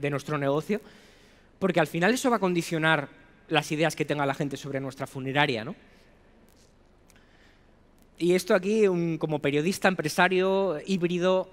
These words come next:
os puedo decir que esto es fundamental. Si pasáis de un periodista, si lo tratáis mal, eh, no va a ser rentable. Punto final. Al final, eh, los periodistas, tú cuando te pones a escribir un artículo,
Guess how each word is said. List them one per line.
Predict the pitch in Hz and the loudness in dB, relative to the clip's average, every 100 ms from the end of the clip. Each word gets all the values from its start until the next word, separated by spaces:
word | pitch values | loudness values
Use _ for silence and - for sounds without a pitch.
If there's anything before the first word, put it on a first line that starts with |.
| 156 | -8
os | 143 | -4
puedo | 175 175 | 2 4
decir | 175 196 | 4 0
que | 190 | -2
esto | 165 180 | -4 -4
es | |
fundamental. | - 165 147 143 139 139 113 - - - - - _ _ - _ _ _ | -4 -2 0 -2 0 0 0 -8 -20 -20 -20 -20 _ _ -20 _ _ _
Si | - - 180 160 156 156 151 | -10 0 2 4 2 2 2
pasáis | 160 214 214 | 4 4 4
de | |
un | 214 | 2
periodista, | 202 190 165 143 - 135 127 120 | 2 2 2 -2 -2 0 0 -2
si | - - 156 143 147 151 | -8 -4 0 0 2 2
lo | 151 | 0
tratáis | 147 151 180 175 | 0 0 0 0
mal, | 180 202 285 - - - - - - - - | 2 2 0 -6 -18 -18 -18 -20 -20 -20 -10
eh, | 156 147 | -2 0
no | 151 180 | 2 4
va | 185 | 4
a | |
ser | 190 | 2
rentable. | 156 - 117 117 - _ - _ - - - | -2 -2 -6 -8 -12 _ -20 _ -20 -18 -6
Punto | 175 165 | -4 -2
final. | 156 123 107 - _ - - - - | -4 -6 -8 -12 _ -20 -20 -20 -4
Al | 156 | -4
final, | - 160 190 262 - - - - _ - - | -2 2 2 2 -4 -20 -20 -20 _ -20 -14
eh, | - 151 143 139 143 | -2 2 2 2 0
los | 151 | -2
periodistas, | - 151 170 - 226 - - | -2 0 0 0 -2 -2 -4
tú | 175 | -2
cuando | 180 180 | 0 0
te | 160 | -2
pones | 175 | -2
a | 190 | -4
escribir | - 165 170 | -4 -2 0
un | 170 | 0
artículo, | 147 - 175 190 226 | -2 -2 -4 -2 -4